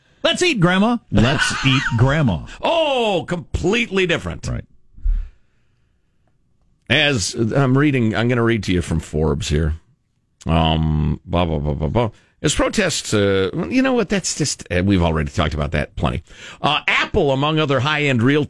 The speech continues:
Speaker 2: retailers, has seen its fair share of attacks and looting and has now taken action to protect staff and prevent further damage. Apple C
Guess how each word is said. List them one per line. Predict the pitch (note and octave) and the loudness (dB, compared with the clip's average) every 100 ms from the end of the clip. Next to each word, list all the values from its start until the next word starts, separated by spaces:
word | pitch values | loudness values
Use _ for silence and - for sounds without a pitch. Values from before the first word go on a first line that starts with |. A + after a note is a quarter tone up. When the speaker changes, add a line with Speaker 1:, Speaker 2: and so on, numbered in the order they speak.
| - | -4
Speaker 2:
retailers, | G#2+ C#3 C3+ B2 G2+ G2 F#2+ | 0 2 2 0 2 0 2
has | A#2+ | 2
seen | - D3+ | 2 2
its | C3+ - | 0 -2
fair | - - F#3 F#3+ | -6 0 2 2
share | - E3+ C#3+ | 2 2 2
of | G#2 | 0
attacks | - - D#3+ E3 - | -2 -2 0 -2 -2
and | G#2 G#2 A2 | 0 2 4
looting | C#3 D#3+ A#2 D2 C#2+ - _ _ _ _ - | 4 2 0 -4 -8 -14 _ _ _ _ -4
and | |
has | A#2 A2 | -2 0
now | E3 F3 | 0 0
taken | F3+ D#3 D3 | 0 0 0
action | D#3 D#3+ D3 | 0 0 0
to | A#2 | 0
protect | A2+ G#2 C#3 - | 0 2 0 0
staff | - D3 C#3+ B2 | -2 0 0 -2
and | G2+ | -2
prevent | G#2+ B2+ C#3 _ | 0 0 -2 _
further | - C#3 D#3+ C3 | -4 0 2 2
damage. | G#2 C3 C#3 A#2 E2 - - _ | 2 2 0 0 -4 -8 -20 _
Apple | D3 - F3 | -4 0 0
C | - E3+ | 0 0